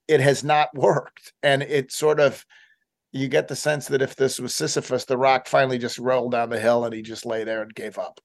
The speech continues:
you know? And that's sort of, honestly, you don't hear as much from this, this newer administration about how im-, important it is. Um,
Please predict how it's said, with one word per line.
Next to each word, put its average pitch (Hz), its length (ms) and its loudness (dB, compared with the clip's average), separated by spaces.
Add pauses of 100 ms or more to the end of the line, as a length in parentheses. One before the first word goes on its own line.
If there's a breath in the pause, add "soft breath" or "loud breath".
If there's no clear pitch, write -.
(120)
you 143 120 2
know? 120 320 2
And 135 140 2
that's 139 220 2
sort 135 160 0
of, 117 160 -2 (560 loud breath)
honestly, 151 380 2
you 139 100 0
don't 151 380 4
hear 120 200 0
as 110 120 -6
much 117 240 -6
from 117 260 -8
this, 127 240 0 (320)
this 131 240 0
newer 135 340 6
administration 110 840 -6
about 117 480 2 (500 loud breath)
how 139 260 -2
im-, 127 120 -10 (320)
important 127 460 -2
it 120 140 -4
is. 110 560 -6
Um, 117 580 2